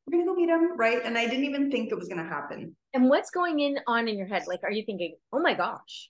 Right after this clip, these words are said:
Speaker 2: I'm gonna meet Ed Mylett"? Or were you thinking, "All right, I don't know how this is gonna happen, but"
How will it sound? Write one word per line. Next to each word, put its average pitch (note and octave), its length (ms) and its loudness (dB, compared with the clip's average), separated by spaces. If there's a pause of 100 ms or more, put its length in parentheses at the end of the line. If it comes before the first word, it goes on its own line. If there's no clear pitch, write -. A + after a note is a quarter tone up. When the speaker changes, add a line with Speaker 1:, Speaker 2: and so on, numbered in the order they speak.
(120)
Speaker 2:
I'm A3 120 -4
gonna A#3 200 2
meet E3+ 220 -10
Ed D#3+ 200 -12
Mylett"? F#3 340 -4
Or A3+ 120 -2
were B3 80 0
you B3 160 -2
thinking, A#3+ 400 -4 (200)
"All G3+ 100 -2
right, G3 260 -2
I F#3+ 100 -2
don't G3 80 -2
know F3 140 -6
how F3+ 100 -4
this F3 120 -12
is - 180 -18
gonna D3+ 260 -14
happen, G3 340 -8
but" A#2+ 220 -8